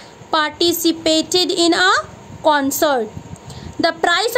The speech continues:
of petrol dash marginally। बढ़ गया, rose। राइज का पास्ट टेंस क्या होता है? Rose।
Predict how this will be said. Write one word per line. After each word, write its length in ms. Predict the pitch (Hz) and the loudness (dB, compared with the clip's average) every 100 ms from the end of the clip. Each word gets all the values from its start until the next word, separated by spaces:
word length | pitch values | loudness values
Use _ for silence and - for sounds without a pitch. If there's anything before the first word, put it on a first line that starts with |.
| 466 | 0
of 100 | - | -2
petrol 640 | 381 - 359 320 349 311 | -4 2 2 4 0 0
dash 340 | 311 302 403 - | 0 2 2 4
marginally। 720 | 330 294 269 311 285 233 220 - - - | 4 4 2 4 4 0 -4 -10 -16 -4
बढ़ 240 | 233 349 381 | 0 0 2
गया, 360 | 320 262 233 220 - 254 | 2 2 0 -4 -8 2
rose। 380 | 320 339 285 202 | 6 8 6 4
राइज 320 | 254 285 302 | 2 2 0
का 120 | - 349 | 0 0
पास्ट 340 | 349 330 320 | 2 0 0
टेंस 240 | 370 349 339 | 2 0 2
क्या 160 | 381 | 2
होता 280 | 359 370 381 | 2 2 0
है? 220 | 381 415 523 - - 277 | 2 0 -2 -4 0 4
Rose। 380 | 277 240 220 | 6 4 2